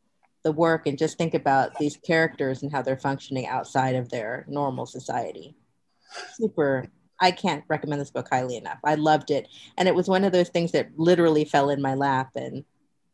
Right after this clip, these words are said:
I thought, "Well, I trust this friend, and I know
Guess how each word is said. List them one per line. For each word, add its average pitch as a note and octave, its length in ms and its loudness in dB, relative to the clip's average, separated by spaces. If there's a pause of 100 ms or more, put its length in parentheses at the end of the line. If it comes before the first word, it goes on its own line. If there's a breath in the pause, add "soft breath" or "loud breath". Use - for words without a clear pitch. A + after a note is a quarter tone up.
(160)
I C#3+ 120 -10
thought, C#3 260 0
"Well, F#3 220 4
I F3 80 4
trust F#3+ 420 -2
this D#3+ 180 -2
friend, D3+ 520 0
and C#3 200 -4
I C#3 60 -4
know C#3+ 200 -4